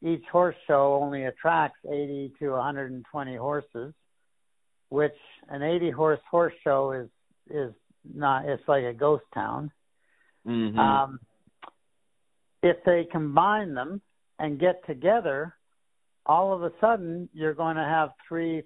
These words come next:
Speaker 1: four, five hundred horse horse shows again. And, you know, I'm not talking about Region fourteen or Region twelve or possibly Region nine, but there's a big world outside of those main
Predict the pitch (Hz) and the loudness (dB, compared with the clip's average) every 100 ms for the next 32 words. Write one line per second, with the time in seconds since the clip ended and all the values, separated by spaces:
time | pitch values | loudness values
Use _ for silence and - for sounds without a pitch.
0 | - 160 160 156 - 165 196 175 170 135 | -2 0 0 -2 -2 0 0 0 -4 -6
1 | 123 139 127 - 143 127 - - 123 113 | -6 -6 -6 -6 -6 -6 -8 -8 -6 -8
2 | - 113 110 113 147 _ _ _ _ _ | -12 -12 -10 -10 -12 _ _ _ _ _
3 | _ _ _ _ - 180 180 175 170 190 | _ _ _ _ -6 -4 -4 -12 -10 -2
4 | 190 185 214 226 202 - 175 175 - 175 | 2 2 2 2 0 2 2 2 -2 -6
5 | 165 160 160 143 156 156 147 151 - 151 | 0 2 2 0 -6 -6 -8 -10 -4 -2
6 | 147 147 - 143 143 143 139 135 143 135 | -2 -6 -10 -6 -6 -6 -6 -6 -10 -10
7 | 143 131 - 139 139 139 139 139 131 139 | -14 -14 -2 2 4 6 4 2 -2 -8
8 | - - 135 131 135 139 135 139 131 143 | -6 -2 -2 -2 -8 -6 -6 -6 -10 -12
9 | 131 131 131 131 131 131 131 _ _ _ | -10 -6 -4 -4 -6 -8 -14 _ _ _
10 | _ _ _ _ 151 147 185 208 165 135 | _ _ _ _ -4 0 2 2 0 -2
11 | 160 175 143 165 180 151 139 143 143 _ | -2 -2 -2 0 2 2 0 -2 -2 _
12 | 156 147 139 135 139 139 - 139 143 151 | 2 2 2 -2 -4 -4 -6 -8 -4 -4
13 | 151 147 139 | -4 -6 -8